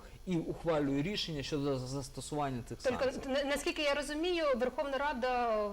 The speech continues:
Speaker 2: чітко прописала механізми
Speaker 1: Безумовно.
Speaker 2: відповідні. Пане Олександре, до вас запитання: як до економіста, фінансового аналітика. Чи можна говорити про втрати російської економіки від попередніх санкцій?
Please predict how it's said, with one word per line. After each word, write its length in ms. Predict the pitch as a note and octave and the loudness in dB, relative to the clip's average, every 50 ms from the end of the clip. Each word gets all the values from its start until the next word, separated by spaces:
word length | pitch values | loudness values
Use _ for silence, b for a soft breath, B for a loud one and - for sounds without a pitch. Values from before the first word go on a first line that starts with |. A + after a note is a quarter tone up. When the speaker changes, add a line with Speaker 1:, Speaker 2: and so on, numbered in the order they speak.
| G3+ G3 - - | -4 -8 -8 -6
Speaker 2:
чітко 320 | - C#4 C4 - - C4 | -6 -6 -4 -2 -2 -2
прописала 460 | - C4+ - - B3+ - C4 A3+ G#3 | -2 -2 -4 -4 -4 -2 -2 -2 -2
механізми 460 | G#3 G3+ G3 - G#3+ G#3 G3 - - - C3+ | -4 -6 -6 -8 -8 -8 -8 -10 -6 -2 0
Speaker 1:
Безумовно. 420 | D#3 D3 E3 C#3 B2 A2 G2 F#2 | 0 2 2 2 2 0 -2 -4
Speaker 2:
відповідні. 200 | F2+ B B B B B B B | -6 B B B B B B B
Пане 220 | - G3+ G3 D#4 D4+ | -2 0 2 2 2
Олександре, 440 | D4+ D4+ - - C4+ A#3+ A3 A3+ A#3 | 0 0 0 0 0 0 2 2 2
до 100 | A3+ B3+ | 2 2
вас 180 | C#4+ C#4+ A#3+ | 2 2 0
запитання: 680 | B3+ B3 - B3+ - D#4 D#4 D4+ C#4+ C4+ C4 B3 - - | 0 -2 -2 -2 0 0 0 2 2 2 2 2 2 2
як 300 | B3 A#3 C4+ C4 A#3 A3 | 2 4 4 4 4 4
до 100 | G#3 B3+ | 4 4
економіста, 800 | C4 - B3+ A#3+ - C4 B3 B3+ C4+ C#4 D4+ C#4+ - - B3 A#3 | 4 4 2 2 0 0 0 2 0 0 -2 -2 -2 0 -2 -2
фінансового 480 | - A#3 B3 B3 B3 B3 B3 A#3 A#3+ A#3+ | 0 0 0 0 0 0 -2 0 0 0
аналітика. 420 | A#3+ A#3+ A#3+ B3 - A3+ - A#3 | 0 0 0 -2 -2 -2 -2 -2
Чи 120 | - - C#4+ | -2 -2 -2
можна 220 | D4+ D4 C4+ C4 | -2 -2 0 0
говорити 400 | A#3+ B3 A3+ B3 B3+ B3+ B3 A#3+ | 0 0 2 2 2 2 0 -2
про 160 | - - A#3+ | -2 -2 -2
втрати 340 | A3+ - C4 B3 A#3+ - A#3+ | -2 -2 -2 -2 0 0 0
російської 400 | A#3+ A3+ - B3 A3+ - B3+ A#3 | -2 -2 -2 -4 -4 -2 -2 -2
економіки 480 | A3+ - B3 C4 C4 B3 A3+ - B3 A3+ | -2 -2 -2 -2 -2 -2 -4 -4 -4 -4
від 180 | G#3+ A3+ - | -4 -4 -2
попередніх 460 | B3 A3 - - A#3 A3 G3+ G#3 G3+ | -4 -4 -2 -2 -4 -2 -4 -4 -6
санкцій? 400 | - - A3 G3+ F#3 - - - | -6 -4 -6 -6 -6 -8 -12 -12